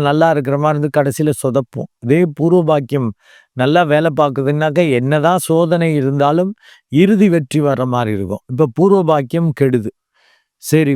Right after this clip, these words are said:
பூர்வ புண்ணியம் எப்படி இருக்கு அப்படின்னா, இந்த புதன் பாத்தீங்கன்னா நீச்ச வீட்டுல இருக்கார். ஆனா அவர் வக்ரம் பெற்று போயிருக்கார். வக்ரம் அஸ்தங்கதம் ஆயிருக்கார். அஸ்தங்கதம் அப்படின்னாலே பெரியவங்க, மூத்தவங்க,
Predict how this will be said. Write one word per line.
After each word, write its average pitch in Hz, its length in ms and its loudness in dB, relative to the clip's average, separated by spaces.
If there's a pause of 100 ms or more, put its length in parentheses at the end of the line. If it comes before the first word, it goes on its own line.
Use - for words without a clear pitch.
(100)
பூர்வ 233 320 2
புண்ணியம் 185 500 2
எப்படி 156 220 2
இருக்கு 151 300 0
அப்படின்னா, 143 380 -2
இந்த 156 160 2
புதன் 156 380 0
பாத்தீங்கன்னா 131 560 -2
நீச்ச 175 420 2
வீட்டுல 135 300 0
இருக்கார். 107 360 -4 (500)
ஆனா 165 200 2
அவர் 156 240 2
வக்ரம் 156 460 2
பெற்று 156 240 2
போயிருக்கார். 117 540 -2 (200)
வக்ரம் 127 540 0
அஸ்தங்கதம் 143 640 -2
ஆயிருக்கார். 101 440 -6 (880)
அஸ்தங்கதம் 196 760 2
அப்படின்னாலே 170 600 2
பெரியவங்க, 190 520 2
மூத்தவங்க, 156 580 0